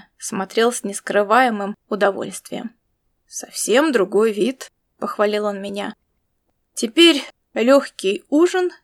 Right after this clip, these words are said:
и не менее восьми часов сна. «Легкий?» — возмутилась я. «После всего, что мне довелось перенести?» «Это хорошо», — улыбнулся он.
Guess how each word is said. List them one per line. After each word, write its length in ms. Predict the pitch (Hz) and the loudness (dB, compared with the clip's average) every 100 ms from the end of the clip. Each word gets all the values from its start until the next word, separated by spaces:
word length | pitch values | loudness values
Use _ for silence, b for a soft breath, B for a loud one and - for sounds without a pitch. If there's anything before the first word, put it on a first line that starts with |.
| _ _ _ | _ _ _
и 100 | 226 | -2
не 160 | 220 208 | -2 0
менее 380 | 214 285 302 | 0 0 0
восьми 340 | 196 190 - 226 | -2 -4 -4 -6
часов 420 | - - 220 214 | -6 -8 -8 -8
сна. 280 | - 214 214 _ _ _ _ _ _ _ | -8 -8 -8 _ _ _ _ _ _ _
«Легкий?» — 800 | 233 226 330 494 - - 285 220 _ - | 0 4 6 4 -2 -2 -2 -4 _ -8
возмутилась 840 | 226 220 233 233 240 202 202 - | -2 2 2 2 0 -2 -4 -4
я. 220 | 208 185 - _ | -4 -4 -6 _
«После 320 | 339 302 302 | 4 6 4
всего, 440 | 330 - 240 339 | 2 2 4 4
что 220 | 370 - 277 | 2 2 -2
мне 340 | 277 269 349 | 0 0 0
довелось 480 | 269 254 277 339 359 | 0 2 6 6 6
перенести?» 760 | - 262 254 233 - - 330 523 _ _ _ _ - | 2 2 2 2 2 0 -8 -8 _ _ _ _ -10
«Это 280 | 208 202 247 | -8 -6 -6
хорошо», — 640 | - 285 320 - 214 214 - _ _ _ | -2 0 0 -4 -6 -8 -16 _ _ _
улыбнулся 600 | 220 202 208 196 - 202 | -2 0 -2 -6 -8 -6
он. 160 | 196 | -6